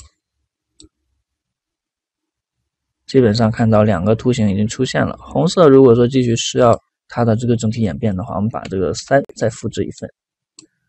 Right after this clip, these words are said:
那么这个三复制之后，我们再把它的位置修改一下，然后把图层三呢继续改成我们这个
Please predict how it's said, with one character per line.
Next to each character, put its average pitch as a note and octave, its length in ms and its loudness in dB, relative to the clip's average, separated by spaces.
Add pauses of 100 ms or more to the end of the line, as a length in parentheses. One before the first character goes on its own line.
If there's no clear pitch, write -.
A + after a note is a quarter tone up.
(440)
那 - 80 -10
么 A#2 120 0
这 D3+ 160 4
个 B2 160 6
三 D3 360 0
复 D3 160 0
制 B2 120 -2
之 - 100 -2
后， - 100 -4 (320)
我 G#2+ 60 -12
们 G2+ 140 -8
再 A#2 160 2
把 D2+ 240 -4
它 A#2 320 -4
的 F#2 200 -8
位 G#2 220 -2
置 - 300 -12
修 - 340 -8
改 - 160 -6
一 - 80 -10
下， - 180 -12 (1700)
然 A#2+ 160 -2
后 C#3 100 2
把 A#2+ 160 2
图 D#3 160 -2
层 C#3+ 160 0
三 D3+ 320 -2
呢 A2+ 160 0
继 A2+ 140 -2
续 - 240 -10 (100)
改 - 180 -10
成 - 200 -6
我 A2+ 60 -2
们 G2+ 120 -8
这 A2 200 -6
个 - 260 -6